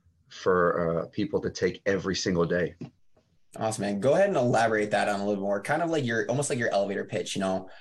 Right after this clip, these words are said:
Speaker 2: if somebody new, never heard of your gym, maybe other than, like, a sign or, uh, you know, word of mouth, a friend, something like that,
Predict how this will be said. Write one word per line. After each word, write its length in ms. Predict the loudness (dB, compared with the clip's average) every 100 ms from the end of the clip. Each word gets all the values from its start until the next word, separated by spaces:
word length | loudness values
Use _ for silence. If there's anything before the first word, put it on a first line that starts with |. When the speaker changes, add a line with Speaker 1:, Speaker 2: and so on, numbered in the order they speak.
| -20 -20 -4
Speaker 2:
if 120 | -2
somebody 360 | 0 2 2 2
new, 580 | 2 4 4 4 2 -4 -12 -16 -12
never 580 | -2 0 2 2 0 -2
heard 160 | -4 0
of 60 |
your 120 | 0 0
gym, 240 | 0 -2
maybe 320 | -2 -2 -2
other 220 | 0 0
than, 160 | -2 -4
like, 160 | -6 -4
a 40 |
sign 480 | -2 0 0 0 -2
or, 200 | 0 0
uh, 320 | 2 2 0
you 80 | -2
know, 140 | -2
word 160 | -2 -2
of 80 | 0
mouth, 180 | -2 -2
a 60 |
friend, 260 | -4 -4 -2
something 160 | -4
like 100 | -4
that, 240 | -4 -4